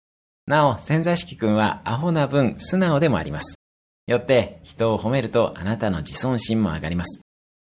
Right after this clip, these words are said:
人を褒めることは自分を褒めることです。アホな潜在意識を利用して人をどんどん褒めていきましょう。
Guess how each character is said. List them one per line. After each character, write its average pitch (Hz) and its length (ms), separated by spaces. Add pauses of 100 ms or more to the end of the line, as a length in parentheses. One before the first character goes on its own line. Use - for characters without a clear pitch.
(140)
人 127 180
を 107 60
褒 120 80
め 147 100
る 147 80
こ 117 100
と 110 120
は 98 240
自 78 220
分 113 260
を 117 140
褒 78 100
め 82 140
る 80 80
こ 71 100
と 73 80
で 85 80
す。 - 220 (500)
ア 90 120
ホ 104 120
な 95 160
潜 117 240
在 120 200
意 117 40
識 - 240
を 87 80
利 85 100
用 107 200
し - 80
て - 320
人 92 280
を 90 80
ど 98 200
ん 120 80
ど 107 160
ん 82 40
褒 82 100
め 95 120
て 98 80
い 92 80
き - 80
ま 69 80
し - 80
ょ 78 80
う。 - 60